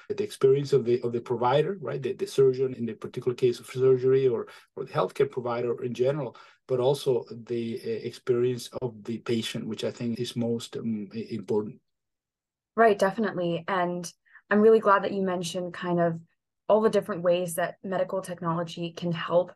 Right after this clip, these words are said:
Speaker 2: with reducing risk of negative outcomes. Very exciting to see in future years how technology surrounding medicine, especially surgery,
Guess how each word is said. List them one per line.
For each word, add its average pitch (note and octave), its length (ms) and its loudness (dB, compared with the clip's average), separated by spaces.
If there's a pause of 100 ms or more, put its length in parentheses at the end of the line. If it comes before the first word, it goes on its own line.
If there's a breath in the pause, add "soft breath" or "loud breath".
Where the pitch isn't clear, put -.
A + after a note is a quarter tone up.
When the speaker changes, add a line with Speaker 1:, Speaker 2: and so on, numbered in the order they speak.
(320 loud breath)
Speaker 2:
with F#3 200 2
reducing E3+ 440 -4
risk G3 360 0
of E3+ 100 -4
negative D#3+ 320 -4
outcomes. F3 800 -2 (140)
Very F3 280 8
exciting E3 640 -2 (380 loud breath)
to G3+ 100 -4
see G3 240 2
in F3+ 160 2
future F3+ 320 0
years E3+ 340 4
how E3 380 4 (240 loud breath)
technology F3+ 560 4
surrounding D#3+ 680 -2 (120)
medicine, E3+ 400 2
especially F3+ 520 -2
surgery, D#3+ 720 -4